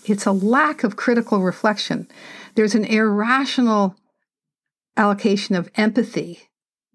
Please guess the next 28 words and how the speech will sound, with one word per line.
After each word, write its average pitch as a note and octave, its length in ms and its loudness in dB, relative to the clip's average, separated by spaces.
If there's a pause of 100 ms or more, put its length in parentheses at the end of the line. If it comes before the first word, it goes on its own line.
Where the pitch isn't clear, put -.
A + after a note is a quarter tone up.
(220)
because G3+ 240 2
it's F#3+ 140 0
really G#3+ 180 4
not G3+ 340 4 (160)
empathy G3 460 0
for E3+ 180 -6
your E3 320 -2 (120)
fellow F3 380 0 (840)
friend, E3+ 380 0
human. F3+ 580 -2 (640)
Um, F#3 380 2 (440)
and A#3+ 120 4
again, C#4 280 4
people C4 280 0
are B3 100 4
willing A3+ 280 4
to G#3 120 0
accept G3 380 -2
great G3+ 460 2
personal F#3+ 520 0
loss - 600 -4 (640)
for - 140 -2
the F3+ 100 0
collective. - 540 -4 (720)
And G#3+ 120 4
there's A#3+ 140 2
this B3 180 2
intolerance. A#3+ 920 -2